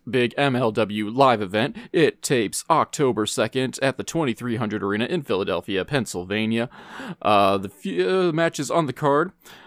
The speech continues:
are gonna be part of the Fusion tapings in the future. Uh, and we got a card that seems to be as follows, or at least as announced so far. We have a big M L W middleweight championship bout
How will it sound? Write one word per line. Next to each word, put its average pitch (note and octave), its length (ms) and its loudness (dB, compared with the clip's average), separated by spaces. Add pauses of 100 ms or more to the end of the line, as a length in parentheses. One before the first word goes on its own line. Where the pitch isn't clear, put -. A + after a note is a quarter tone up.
(120)
are G#2+ 180 2
gonna A2+ 140 0
be G#2+ 80 0
part A2 300 -2
of G2 460 -2
the G#2 100 -6
Fusion G#2 500 -6
tapings A2 480 -4
in A3+ 140 0
the E3+ 80 2
future. D#3 480 0 (420)
Uh, G#2 460 2
and A#2+ 240 2
we A2+ 160 -2
got A#2+ 320 -2
a A2 220 0
card E3 480 -2
that C3 200 -4
seems F3+ 400 -2
to C3+ 80 -2
be B2 320 2
as G#2+ 300 -2
follows, A2+ 680 0
or C3 100 -10
at E2 80 -6
least F#2+ 320 -8
as A2 220 -2
announced G2 500 -6
so A#3 240 4
far. - 600 -2
We G3 240 2
have C#3+ 320 4
a G2 180 0
big F#3+ 560 2
M A#3+ 160 2
L F#3+ 140 4
W B2+ 380 4
middleweight A#2+ 680 4
championship A#2+ 720 -2
bout A#2 280 2